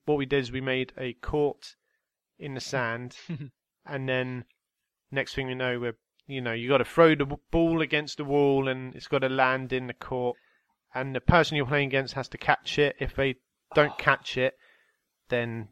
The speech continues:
Speaker 1: you get the point.
Speaker 2: It's a, it's
Speaker 1: Or
Speaker 2: a,
Speaker 1: if they
Speaker 2: it's a
Speaker 1: throw it out.
Speaker 2: game that tests your dexterity,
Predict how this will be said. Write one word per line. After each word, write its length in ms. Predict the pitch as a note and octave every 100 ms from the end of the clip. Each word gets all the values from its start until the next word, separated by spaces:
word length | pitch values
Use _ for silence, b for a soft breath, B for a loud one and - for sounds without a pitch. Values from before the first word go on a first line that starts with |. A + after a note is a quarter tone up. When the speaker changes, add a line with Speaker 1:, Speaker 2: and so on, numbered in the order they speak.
| _
Speaker 1:
you 140 | B2
get 100 | A#2 G2+
the 60 |
point. 240 | - B2+ - _ _
Speaker 2:
It's 180 | C3 -
a, 200 | C3+ C#3+
it's 140 | -
Speaker 1:
Or 60 | D3
Speaker 2:
a, 40 |
Speaker 1:
if 60 | -
they 100 | D3
Speaker 2:
it's 100 | D3
a 20 |
Speaker 1:
throw 120 | D3+
it 60 | C#3+
out. 200 | D#3+ -
Speaker 2:
game 240 | D#3+ D#3+ - _ _
that 180 | B2 -
tests 420 | - D3+ - -
your 160 | C3+ B2+
dexterity, 1040 | A2+ - - E3 D#3 D3+ - D3+ C#3+ C#3+